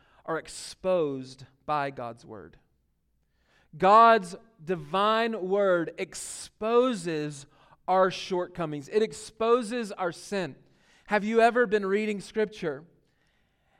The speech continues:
and the Spirit of God starts to convict you? You're like, "Man, I was just struggling with anger, and here God's telling me to be patient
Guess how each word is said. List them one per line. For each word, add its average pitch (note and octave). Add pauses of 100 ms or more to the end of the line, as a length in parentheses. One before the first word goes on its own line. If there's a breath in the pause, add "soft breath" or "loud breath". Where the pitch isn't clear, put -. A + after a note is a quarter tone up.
(300)
and F3+
the F3
Spirit A#3+
of G3
God G3+
starts G3+
to F3
convict F#3
you? F3+
You're E3+
like, E3
"Man, F3+
I F3+
was D3+
just D#3
struggling D#3
with C3+
anger, D3
and C3
here E3
God's D3+
telling C#3+
me C#3
to B2+
be B2+
patient C3+